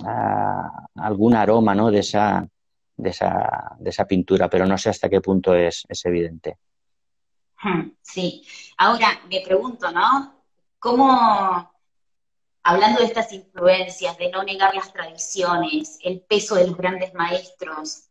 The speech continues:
Speaker 2: eh, hay un teórico que habla de la, de la, justamente de la angustia que sienten los artistas contemporáneos que son conscientes,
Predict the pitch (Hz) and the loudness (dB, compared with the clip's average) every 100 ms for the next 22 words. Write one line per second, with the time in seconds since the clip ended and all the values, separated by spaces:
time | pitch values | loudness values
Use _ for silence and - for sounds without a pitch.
0 | - 180 175 - - 226 - 196 190 233 | 2 4 4 2 0 -2 -4 -4 -4 -4
1 | 262 226 196 185 185 220 208 180 180 175 | -6 -8 -4 -4 -2 -4 -6 -4 0 4
2 | 165 160 156 151 _ _ 160 160 160 156 | 4 2 0 -4 _ _ -14 -6 -2 2
3 | 156 151 147 _ 180 - 202 202 202 185 | 2 0 -4 _ -16 -10 -8 -6 -2 -2
4 | 165 160 156 151 147 147 - 165 165 - | -2 0 0 0 -4 -6 -8 -8 -10 -14
5 | - 170 156 165 _ - 160 - 190 185 | -14 -8 -8 -8 _ -20 -20 -10 -6 -6
6 | - 180 165 165 160 156 160 - - - | -4 -4 -4 -8 -10 -8 -8 -8 -10 -14
7 | 175 - 175 139 160 156 160 - 170 180 | -20 -6 -4 -4 -10 -12 -14 -10 -2 0
8 | 180 202 - 185 - 185 185 180 - 185 | 0 -4 -10 -14 -12 -10 -10 -10 -12 -12
9 | 175 _ | -16 _